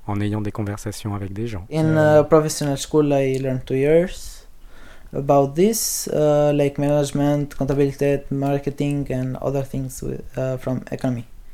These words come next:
Speaker 2: in general.
Speaker 1: Pendant deux ans, j'ai fait une école professionnelle où j'ai appris des trucs comme le management,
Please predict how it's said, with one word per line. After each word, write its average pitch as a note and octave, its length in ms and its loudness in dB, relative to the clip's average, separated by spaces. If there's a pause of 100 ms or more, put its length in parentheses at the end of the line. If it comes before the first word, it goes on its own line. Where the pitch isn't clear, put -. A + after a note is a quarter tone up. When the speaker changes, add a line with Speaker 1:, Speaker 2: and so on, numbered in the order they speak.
(280)
Speaker 2:
in C3+ 220 -2
general. - 280 -6 (120)
Speaker 1:
Pendant E3 220 0
deux C#3 240 -2
ans, G2+ 160 -8 (120)
j'ai A#2+ 100 0
fait E3+ 140 -4
une C3+ 80 0
école C#3+ 200 -4
professionnelle A#2 720 -6
où D#3+ 40 -6
j'ai A#2 120 -6
appris G2+ 200 -10
des A2+ 120 -4
trucs - 200 -8
comme G#2+ 160 -6
le G2+ 80 -6
management, G2+ 760 -10